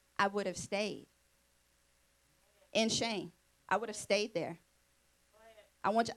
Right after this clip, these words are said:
I would have stayed there. But they love. And that's what I, I've seen it. Like, I, I've seen it. Y'all know I'll be right there. I've been watching them do it with other people.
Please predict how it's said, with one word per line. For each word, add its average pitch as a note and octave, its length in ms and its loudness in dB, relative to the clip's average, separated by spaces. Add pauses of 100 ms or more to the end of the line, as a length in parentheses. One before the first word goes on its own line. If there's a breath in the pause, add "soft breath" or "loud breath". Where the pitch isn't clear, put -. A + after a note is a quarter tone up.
I G#3+ 140 6
would A3 240 -2
have G#3 360 -4 (480)
stayed - 580 -6
there. - 160 -12 (3000)
But A#3 220 6
they A#3+ 420 6 (500)
love. F3 460 -4 (1400)
And A3 140 8
that's C#4 200 12
what C4 200 12
I, A#3+ 100 12
I've B3+ 80 8
seen E4+ 380 8
it. E4+ 160 6 (160)
Like, C4+ 180 -10
I, B3 160 -4
I've B3+ 140 2
seen D4+ 320 4
it. F3+ 120 0
Y'all B3+ 140 10
know C#4+ 80 12
I'll C4+ 100 12
be C4 100 4
right C4+ 180 4
there. - 100 4
I've B3+ 140 4
been B3+ 160 4
watching C#4+ 420 10
them C4 160 6
do E4 260 12
it B3+ 120 12
with B3+ 180 8
other C#4 220 12
people. C4 480 4